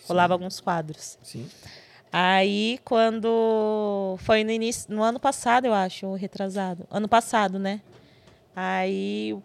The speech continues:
Speaker 1: o, o programa ganhou, ganhou cenário novo e um bar funcional. Aí o
Speaker 2: Puta.
Speaker 1: diretor, "Toma, Gideon,
Speaker 2: Toma.
Speaker 1: vai, você merece. Você não tinha"
Speaker 2: E ninguém entra no seu bar.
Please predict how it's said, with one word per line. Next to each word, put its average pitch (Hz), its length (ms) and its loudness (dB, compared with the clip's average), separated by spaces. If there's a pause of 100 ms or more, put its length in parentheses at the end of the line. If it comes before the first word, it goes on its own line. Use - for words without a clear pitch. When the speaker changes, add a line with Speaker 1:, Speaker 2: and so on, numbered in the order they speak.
Speaker 1:
o, 240 60 -6
o 202 40 -6
programa 202 380 -4
ganhou, 202 340 -4
ganhou 202 240 -2
cenário 202 400 -4
novo 196 340 -4
e 208 60 -4
um 202 80 -6
bar 202 220 0
funcional. 214 680 -8
Aí 196 120 -4
o - 60 0
Speaker 2:
Puta. - 80 0
Speaker 1:
diretor, 196 440 -2
"Toma, 196 400 0
Gideon, - 220 -14
Speaker 2:
Toma. 127 180 4
Speaker 1:
vai, 196 140 0
você 214 140 -10
merece. 196 400 -6
Você - 180 -6
não 233 100 -8
tinha" 214 260 -4
Speaker 2:
E 139 60 2
ninguém 156 300 2
entra 196 180 -2
no 190 60 -6
seu 175 160 0
bar. 104 260 -2